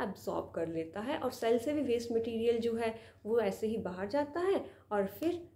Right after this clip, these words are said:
ब्लड में जो है capillaries में चला जाता है। और फिर capillaries आगे किस में बन जाती हैं? जो यहाँ पर capillaries इनसे ऐसे ज्वाइन करेंगी तो वो जो हमारे पास होगी, कौन सी होगी? ये veins में चली जाती है,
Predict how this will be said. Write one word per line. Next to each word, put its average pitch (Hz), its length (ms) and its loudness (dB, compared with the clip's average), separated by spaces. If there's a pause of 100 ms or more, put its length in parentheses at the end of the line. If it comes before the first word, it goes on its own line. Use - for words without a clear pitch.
(440)
ब्लड 220 320 4
में 226 140 8
जो 175 120 2
है 214 120 0
capillaries 165 580 -4
में 226 80 2
चला 208 160 -2
जाता 190 280 -6
है। 202 80 -2
और 175 160 0
फिर 190 140 -6
capillaries 226 600 2
आगे 226 240 4
किस 240 300 -2
में 240 120 2
बन 226 160 4
जाती 226 360 2
हैं? 294 120 4 (380)
जो 202 180 8
यहाँ 196 360 4
पर 254 80 6
capillaries 220 640 4
इनसे 220 240 4
ऐसे 208 220 4
ज्वाइन 220 280 4
करेंगी 302 460 4 (360)
तो 214 80 -2
वो 175 240 0
जो 175 120 -2
हमारे 170 300 -6
पास 175 280 -10
होगी, 214 220 0 (360)
कौन 175 200 -2
सी 202 140 -4
होगी? 190 220 0
ये 180 420 -4 (120)
veins 170 440 -2
में - 80 -12
चली - 220 -14
जाती - 320 -20
है, - 140 -20